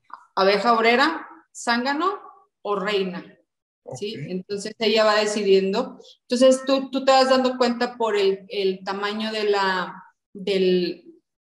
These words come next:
Speaker 1: o sea, si esa abeja obrera es una celdilla normal, en donde van, en el hexagonal normal. Si es un zángano, es un poquito más grande el, el huevecillo o, o su nido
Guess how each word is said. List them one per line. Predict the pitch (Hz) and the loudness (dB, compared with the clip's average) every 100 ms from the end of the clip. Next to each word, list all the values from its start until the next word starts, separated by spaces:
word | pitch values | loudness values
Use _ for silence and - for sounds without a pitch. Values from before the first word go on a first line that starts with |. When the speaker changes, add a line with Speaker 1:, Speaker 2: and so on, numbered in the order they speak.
| - | -12
Speaker 1:
o | 214 | -8
sea, | 214 | -2
si | 240 | 4
esa | 247 269 277 - | 4 4 2 2
abeja | 233 233 247 | 0 0 -2
obrera | 240 233 233 247 285 214 | -2 -2 -2 -2 -2 -4
es | 208 226 | -8 -10
una | 220 | -10
celdilla | 214 196 185 196 202 | -2 -2 -2 -2 0
normal, | 196 180 180 170 165 - _ _ _ _ _ - | 0 -2 -2 -6 -8 -12 _ _ _ _ _ -10
en | 175 170 | -8 -4
donde | 170 170 175 | -4 2 4
van, | 180 185 180 - | 4 2 -2 -8
en | 170 160 | -8 -4
el | 160 | -4
hexagonal | 165 - 165 165 180 175 | -4 -2 -2 0 -2 -2
normal. | 175 170 175 180 - _ _ - | -4 -6 -8 -10 -14 _ _ -14
Si | - 214 202 | -4 4 4
es | 214 214 | 4 2
un | 233 226 220 | -2 -2 0
zángano, | 226 220 226 214 | 0 0 -2 -2
es | |
un | 214 | -4
poquito | 202 - 196 208 | -6 -10 -6 -2
más | 202 196 | -2 0
grande | 190 190 190 185 190 190 - | 0 0 0 2 0 -2 -4
el, | 175 170 165 165 - - | -4 -4 -6 -6 -8 -8
el | 170 | -6
huevecillo | 170 175 170 - 214 190 196 - - _ | 2 2 2 -2 -2 0 0 -2 -10 _
o, | 180 160 151 _ _ _ - | -20 -20 -20 _ _ _ -16
o | - 170 | -10 -10
su | - 180 | -8 -6
nido | 180 190 185 - - | 0 2 0 -2 -10